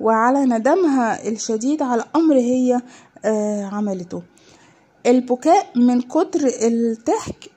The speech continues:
للأسف للمرأة الحامل بيكون سيء جدا، آم، فبيكون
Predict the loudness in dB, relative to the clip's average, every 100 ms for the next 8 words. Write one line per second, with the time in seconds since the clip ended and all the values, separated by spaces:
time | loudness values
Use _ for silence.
0 | -12 -6 -2 -2 -4 -6 -4 -4 -4 -2
1 | 0 0 -2 -2 -4 -2 -2 -4 -6 -2
2 | -2 -2 -2 0 -2 -4 -8 -10 -8 -8
3 | -8 -8 -20 -20 _ _ -4 -2 -2 -4
4 | -4 -4 -8 -12 -10 -8 -8 -4 -2 -2